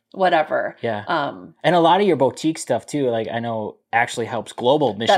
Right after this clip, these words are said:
Speaker 1: That's right.
Speaker 2: as well. So
Speaker 1: Very
Speaker 2: like,
Speaker 1: int-
Speaker 2: the mugs for
Speaker 1: Yes.
Speaker 2: Haiti and
Speaker 1: At one point, over half my baristas had been to Haiti.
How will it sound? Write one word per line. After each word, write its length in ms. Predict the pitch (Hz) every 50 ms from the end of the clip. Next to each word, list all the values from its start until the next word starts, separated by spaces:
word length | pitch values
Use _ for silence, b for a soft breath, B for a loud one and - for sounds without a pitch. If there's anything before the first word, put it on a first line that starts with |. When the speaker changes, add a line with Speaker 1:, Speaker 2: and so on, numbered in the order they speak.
| 110
Speaker 1:
That's 20 | 107
right. 160 | - 170 143
Speaker 2:
as 60 | 107
well. 380 | 98 113 131 135 113 98 104 120
So 100 | - 196
Speaker 1:
Very 220 | 220 220 220 220
Speaker 2:
like, 140 | 208 202 123
Speaker 1:
int- 60 | 113 -
Speaker 2:
the 80 | 127 117
mugs 480 | 117 120 127 127 127 123 120 113 113
for 100 | - -
Speaker 1:
Yes. 240 | 214 208 117 113 110
Speaker 2:
Haiti 480 | 120 123 131 131 113 110 104 101 104 104
and 180 | 104 196 214
Speaker 1:
At 140 | 214 214 -
one 240 | 220 247 285 320 311
point, 300 | - 214 180 165 - -
over 160 | 180 185 190
half 260 | 185 - - 202 202 -
my 140 | 190 185
baristas 460 | 170 165 165 165 170 - - 147 139 -
had 120 | 139 -
been 140 | - 147 143
to 80 | 147
Haiti. 420 | 147 - 120 127 - 147 156 -